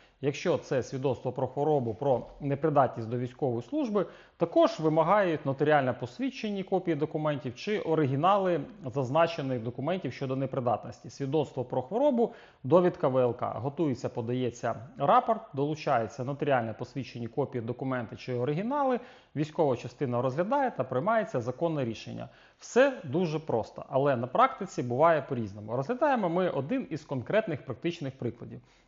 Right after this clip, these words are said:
І так, військовослужбовець, в нього аж були дві підстави для звільнення. Це наявність інвалідності та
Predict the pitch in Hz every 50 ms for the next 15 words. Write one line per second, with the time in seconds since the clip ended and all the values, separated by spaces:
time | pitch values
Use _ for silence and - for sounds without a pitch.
0 | _ - 156 151 - 131 113 - - 143 - - - 175 175 175 175 180 165 160
1 | 180 269 285 254 202 - - 151 170 180 165 160 147 - 151 143 135 127 123 135
2 | 143 135 123 113 123 147 135 - 120 - - - 233 247 233 208 190 147 113 123
3 | 143 123 120 117 110 107 104 110 - - 117 - - - 135 127 131 135 139 139
4 | 123 113 110 110 - - 127 117 113 117 131 190 247 247 233 214 - - - 113
5 | 110 - 135 123 117 110 -